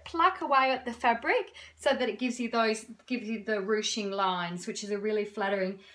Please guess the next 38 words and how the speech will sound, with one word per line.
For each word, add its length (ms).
um, 220
way 220
to 200
wear 440
a 260
tube 360
skirt. 680
One 200
of 80
the 120
other 260
things 320
that 320
it's 240
really 280
good 220
for 400
is 320
in 280
summer 340
under 340
maxi 380
dresses 380
and 120
things 220
that 80
are 80
just 220
a 40
little 280
bit 200
see-through. 640
So 360
if 240
you 160
just 320
keep 300
it 280